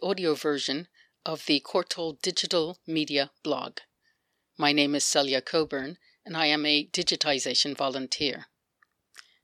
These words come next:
Thank you for listening. I hope you enjoy this post.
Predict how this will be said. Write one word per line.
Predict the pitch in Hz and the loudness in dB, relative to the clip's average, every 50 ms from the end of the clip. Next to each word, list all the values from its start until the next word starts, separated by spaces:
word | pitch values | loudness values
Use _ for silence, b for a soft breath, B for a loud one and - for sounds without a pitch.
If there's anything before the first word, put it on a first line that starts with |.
| B - | B 2
Thank | - 190 196 190 - | 2 2 2 2 -2
you | 160 | -2
for | - - 156 | -2 -2 -2
listening. | 139 151 180 - - 131 127 127 151 - _ _ _ _ _ - | -2 0 0 0 0 -2 -4 -6 -8 -12 _ _ _ _ _ -4
I | - 156 | -4 -2
hope | 151 - 190 180 - | 0 0 0 0 0
you | - 160 151 | -4 -2 -2
enjoy | 156 151 143 - 143 135 127 | -2 -2 0 0 0 0 0
this | 123 135 - | 0 -2 -4
post. | - - - 143 - - - - - - | -4 -4 -4 -4 -4 -2 -4 -4 -6 -6